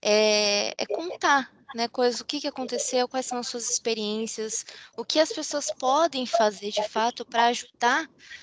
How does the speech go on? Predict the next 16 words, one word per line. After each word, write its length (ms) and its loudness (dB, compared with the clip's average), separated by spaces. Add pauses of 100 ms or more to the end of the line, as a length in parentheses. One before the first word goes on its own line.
(280)
é, 440 2
a 60 -2
melhorar 720 2
a 40 4
situação, 840 -4 (520)
né, 500 0
como 240 -6
um 140 -8
todo 480 -2
mesmo. 580 -8 (120)
É, 800 -8 (960)
ah, 120 -6
cara, 220 -4
eu 40 -6
gostei 360 -6
demais, 680 -2